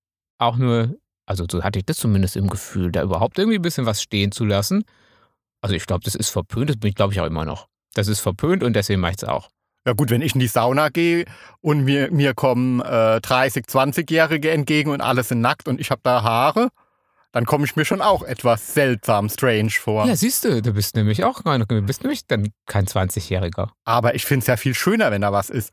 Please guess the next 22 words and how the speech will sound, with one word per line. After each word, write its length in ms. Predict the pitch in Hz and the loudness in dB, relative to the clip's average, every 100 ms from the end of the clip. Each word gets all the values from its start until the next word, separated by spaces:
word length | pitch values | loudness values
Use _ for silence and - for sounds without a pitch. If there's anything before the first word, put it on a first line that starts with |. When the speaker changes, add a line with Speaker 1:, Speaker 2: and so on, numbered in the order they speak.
| - - - | -18 -20 -4
Speaker 2:
Außerdem 420 | 120 120 139 139 | 0 2 2 4
muss 180 | 147 139 | 2 2
ich 140 | - | -2
mich 120 | 143 143 | 0 2
ja 100 | 127 | 2
nicht 200 | 123 120 | 0 0
jeder 300 | 123 131 135 _ _ - | 0 2 0 _ _ 0
Mode 360 | 139 131 120 | 2 2 2
beugen. 460 | 104 151 139 101 87 _ _ _ _ _ _ | 2 2 2 -2 -10 _ _ _ _ _ _
Also 220 | 104 113 | -2 0
es 100 | 117 | -4
ist 140 | 147 - | -2 -2
ja 100 | - | 0
einfach 300 | 127 123 - _ - - - - | 0 -2 -4 _ -20 -20 -16 -2
eine 120 | 127 | 0
Mode. 520 | 127 151 160 139 101 101 _ _ _ - - | 2 2 2 0 -6 -10 _ _ _ -20 -4
Und 160 | 147 | 0
das 120 | 139 160 | 0 0
ist 100 | - | 0
so 120 | 139 | 2
das 180 | 127 - | 2 0
Vorurteil, 800 | 127 135 180 185 - 208 214 | 0 0 2 -2 0 0 0